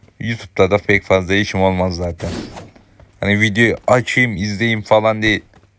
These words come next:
Ara sıra video yüklüyorum. Genellikle çalışıyorum. Oyun oynuyorum. Öyle yani. Tabii hayat belli bir yerden sonra oyun değil. İnsanların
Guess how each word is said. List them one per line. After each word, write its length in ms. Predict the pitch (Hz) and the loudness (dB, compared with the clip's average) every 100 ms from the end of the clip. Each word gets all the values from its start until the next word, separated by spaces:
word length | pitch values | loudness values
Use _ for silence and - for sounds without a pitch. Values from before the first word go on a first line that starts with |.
| _ _ _ - - - - | _ _ _ -20 -20 -4 2
Ara 220 | 120 110 | 4 2
sıra 300 | - 98 110 | 0 0 0
video 220 | 104 107 | 0 0
yüklüyorum. 560 | 98 87 95 90 87 90 - - - - | 0 -2 -2 -2 -4 -8 -16 -20 -16 -4
Genellikle 680 | 107 95 90 87 - - 107 | -2 0 -2 -8 -10 -8 -2
çalışıyorum. 640 | 110 107 101 104 92 90 - _ _ - - | 2 2 0 -2 -2 -4 -10 _ _ -20 0
Oyun 260 | 107 110 104 | 4 4 4
oynuyorum. 580 | 98 87 87 85 85 - _ - - _ _ _ - | 0 -2 -4 -4 -6 -10 _ -20 -20 _ _ _ 0
Öyle 300 | 127 160 139 | 4 4 2
yani. 280 | 107 87 82 - - - - - _ _ - _ _ - | -2 -4 -8 -10 -12 -14 -20 -20 _ _ -20 _ _ -2
Tabii 440 | 139 123 110 123 117 - - | 2 2 0 -4 -8 -18 -6
hayat 460 | 120 127 127 - | 0 2 2 0
belli 200 | 127 117 | -2 0
bir 40 | 120 | 4
yerden 300 | 120 113 120 | 4 4 -2
sonra 280 | 117 117 117 | 0 2 4
oyun 400 | 120 131 123 113 | 4 2 -2 0
değil. 280 | 120 95 - _ _ - - _ _ - - | 0 0 -4 _ _ -20 -20 _ _ -20 -14
İnsanların 680 | 101 107 107 101 101 101 107 | -8 -6 -4 -2 -2 -4 -6